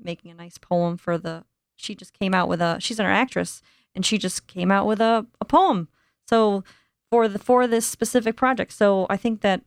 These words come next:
that really showed that our amateur film crew has, actually has a lot of talent going on, and, um, and they,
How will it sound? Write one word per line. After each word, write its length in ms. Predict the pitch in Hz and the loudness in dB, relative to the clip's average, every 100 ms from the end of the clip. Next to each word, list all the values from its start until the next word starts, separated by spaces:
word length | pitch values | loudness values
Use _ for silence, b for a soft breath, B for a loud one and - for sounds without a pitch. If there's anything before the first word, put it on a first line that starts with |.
| _ - | _ -6
that 160 | 220 | -2
really 220 | 220 220 202 | 0 0 0
showed 720 | - - 214 208 202 196 - _ _ _ _ _ _ _ - | 0 2 4 4 2 0 -4 _ _ _ _ _ _ _ 0
that 380 | 202 190 180 - _ _ _ _ _ _ | 2 2 0 -4 _ _ _ _ _ _
our 440 | 202 208 220 202 - | 0 2 2 2 0
amateur 500 | 208 202 196 - 175 | -2 -2 -4 -2 -2
film 300 | 175 214 214 | 0 0 0
crew 500 | 202 180 175 175 170 - _ _ _ _ - | -2 0 2 2 0 -6 _ _ _ _ -12
has, 180 | 180 180 | -6 0
actually 360 | 185 - 196 190 | 0 0 -4 -4
has 140 | 180 | -4
a 60 | 170 | -6
lot 380 | 175 175 175 | -2 0 2
of 80 | 180 | 0
talent 500 | - 180 165 170 - | -2 -4 -2 -4 -6
going 320 | - 175 170 | -2 -2 0
on, 380 | 165 165 160 170 | 0 0 0 -4
and, 420 | 170 165 165 170 | -6 -6 -8 -8
um, 440 | 170 165 160 170 170 _ _ _ - | -4 -2 -4 -6 -16 _ _ _ -10
and 120 | 180 185 | -2 0
they, 160 | 185 | 0